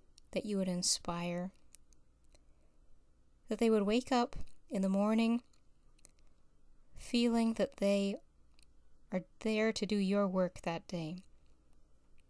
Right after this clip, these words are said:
feeling that you are with them, that they have a purpose, that they're serving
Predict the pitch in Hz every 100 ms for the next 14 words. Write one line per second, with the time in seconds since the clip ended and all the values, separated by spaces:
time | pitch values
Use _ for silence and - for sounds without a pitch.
0 | - - - - - - - - - _
1 | - - - - - - 247 240 208 202
2 | 214 220 185 202 - 196 190 185 190 -
3 | - - - - - - - - - -
4 | - 208 233 220 202 196 - 190 190 190
5 | - - - - - - - _ - -
6 | - - - - - 208 202 208 - 240
7 | 220 208 196